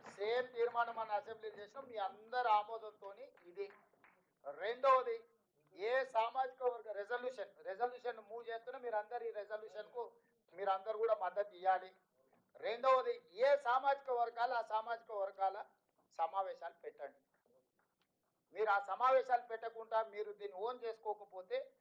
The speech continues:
ఇది అనాథ అవుద్ది. దీన్ని అనాథం చేయకండి. ఈ నివేదికను, ఈ వివరాలను అనాథం చేయకండి.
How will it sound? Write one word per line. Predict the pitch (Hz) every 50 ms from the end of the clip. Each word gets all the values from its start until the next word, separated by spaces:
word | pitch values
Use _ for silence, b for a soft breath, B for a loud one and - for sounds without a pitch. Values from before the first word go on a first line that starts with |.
| _ _
ఇది | 190 214 220 208
అనాథ | 185 180 196 220 233 233 226
అవుద్ది. | 208 208 208 202 196 202 196 - _ _ _ _ _ _ _ _ _ _ _ _ _ _ _ _ _ _ _ _ _ _ _ _ _ _ _ -
దీన్ని | 208 233 226 208
అనాథం | 196 196 226 240 247 247 262
చేయకండి. | 247 226 208 220 226 233 233 233 233 220 208 214 214 214 _ _ _ _ _ _ _ _ _ _ _ _ _ _ _ _ _ -
ఈ | 349 214 214
నివేదికను, | - 208 214 240 254 262 262 262 254 247 240 247 254
ఈ | 254 247 226
వివరాలను | 226 196 202 214 233 240 240 233 233 226 220 220 262 285 - - _ _ _ _ _ _ _ _ _ _ _ _ -
అనాథం | 143 170 196 233 262 269 269 269 254
చేయకండి. | 247 240 240 240 247 240 247 233 226 220 226 233 226 - -